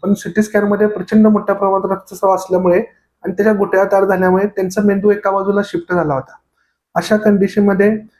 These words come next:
त्यांच्या मेंदूची तात्काळ सर्जरी करून त्या गुठळ्या काढणे व मेंदूवरची प्रेशर कमी करणे गरजेचे होते. आम्ही नातेवाईकांना या स-, या संदर्भात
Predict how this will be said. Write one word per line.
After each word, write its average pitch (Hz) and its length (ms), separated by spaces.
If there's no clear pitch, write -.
त्यांच्या 185 260
मेंदूची 208 400
तात्काळ 214 480
सर्जरी 196 400
करून 156 380
त्या 190 340
गुठळ्या 190 340
काढणे 180 560
व 180 160
मेंदूवरची 202 500
प्रेशर 202 360
कमी 190 240
करणे 185 320
गरजेचे 175 360
होते. 156 320
आम्ही 190 200
नातेवाईकांना 202 580
या 190 140
स-, 196 300
या 185 120
संदर्भात 185 480